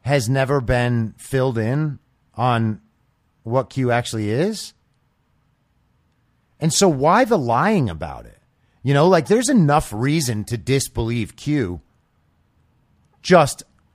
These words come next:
on its own. Different people have different standards of proof for that sort of stuff. And I'm sure that there are a lot of people with a lot of,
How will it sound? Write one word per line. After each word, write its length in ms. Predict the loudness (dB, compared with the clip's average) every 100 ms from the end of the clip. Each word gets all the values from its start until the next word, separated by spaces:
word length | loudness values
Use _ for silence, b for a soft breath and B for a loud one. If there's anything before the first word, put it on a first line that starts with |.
| _ 0
on 160 | 2
its 200 | 0 0
own. 300 | -2 -2 -6 -14 _ _ _ _ _ _ _ _ _ _ _ _ _ _ _ _ _ _ _ _
Different 280 | -6 -4 0
people 260 | 0 2 2
have 240 | 2 0
different 320 | -4 -4 -6
standards 480 | -6 -4 -2 -4 -6
of 180 | -10 -8
proof 240 | -6 -4
for 260 | -6 -6 -2
that 200 | -2 -4
sort 220 | -4 -6
of 80 | -6
stuff. 540 | -6 -6 -6 -8 _ _ b b b
And 140 | -2
I'm 100 | -2
sure 200 | 0 -2
that 120 | -2 0
there 160 | 0
are 40 | 0
a 60 |
lot 280 | 0 0 0
of 120 | -2
people 360 | -4 -4 -4 -2
with 140 | -2
a 60 | -2
lot 320 | 2 2 2
of, 460 | 2 0 -2 -10